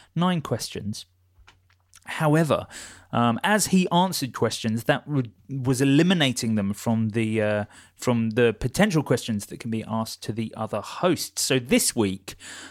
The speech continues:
um, Mark, w-, uh, what do you think I should do here? Do you think I should go for Jay 'cause he was the second closest on the random thing,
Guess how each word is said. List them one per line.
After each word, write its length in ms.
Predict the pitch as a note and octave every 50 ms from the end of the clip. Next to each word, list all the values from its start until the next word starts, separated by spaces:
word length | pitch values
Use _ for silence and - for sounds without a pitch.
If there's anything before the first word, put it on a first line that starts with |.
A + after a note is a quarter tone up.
| - _ -
um, 440 | B2+ B2+ B2+ B2+ B2+ B2+ B2+ C3+ C3+ - - - -
Mark, 360 | A#3+ B3+ G#3 C3 E2+ - - -
w-, 140 | - - - _ -
uh, 220 | E3+ F#3+ G#3+ A#3
what 140 | A3+ C4 C4
do 80 | D4 C#4+
you 60 | B3+
think 200 | - C#4 B3 -
I 80 | A#3+
should 220 | A3 - - G3+ -
do 180 | - G#3+ G3
here? 140 | D#3 D3 B2
Do 100 | A2 A#2+
you 80 | D#3+ F#3
think 260 | - - A#3 G#3 -
I 80 | A3 G#3+
should 200 | - - F#3+ D#3
go 160 | - F#3 F#3
for 140 | - - F3+
Jay 340 | C3+ - F#3 G3 G#3 A3 G#3
'cause 200 | - - E3+ -
he 100 | F#3+ F3+
was 140 | D#3+ D3 -
the 80 | E3
second 400 | - - - E3+ - - E3+ D3
closest 420 | - - E3 D#3+ D3 - D#3 - -
on 80 | D3+ C#3+
the 80 | C#3 C3
random 520 | C#3 E3 F3+ F#3+ F3+ E3 C3+ B2 A2+ G2+
thing, 360 | - - G#2+ G2 F#2+ G2 G#2